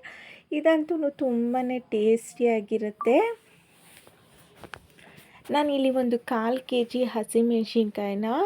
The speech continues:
ತೊಳ್ಕೊಂಡು, ಅದನ್ನ ತೊಟ್ಟನ್ನೆಲ್ಲ ಬಿಡಿಸ್ಕೊಂಡು, ತೊಳೆದು, ಈ ರೀತಿ ಕಾಟನ್ ಬಟ್ಟೆನಲ್ಲಿ ಅದರಲ್ಲಿರೋಂಥ ನೀರಿನಂಶ ಎಲ್ಲನೂ ಹೋಗೋ ರೀತಿ ನಾವು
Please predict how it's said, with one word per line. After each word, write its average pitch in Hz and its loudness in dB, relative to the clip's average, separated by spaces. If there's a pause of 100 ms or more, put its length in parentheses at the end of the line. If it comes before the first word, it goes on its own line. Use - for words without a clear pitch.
(140)
ತೊಳ್ಕೊಂಡು, 226 2
ಅದನ್ನ 220 2
ತೊಟ್ಟನ್ನೆಲ್ಲ 220 0
ಬಿಡಿಸ್ಕೊಂಡು, 208 -2
ತೊಳೆದು, 226 2 (360)
ಈ 269 4
ರೀತಿ 247 0
ಕಾಟನ್ 233 0
ಬಟ್ಟೆನಲ್ಲಿ 208 0 (340)
ಅದರಲ್ಲಿರೋಂಥ 240 2 (100)
ನೀರಿನಂಶ 240 0
ಎಲ್ಲನೂ 220 0
ಹೋಗೋ 240 0
ರೀತಿ 208 -4
ನಾವು 240 -2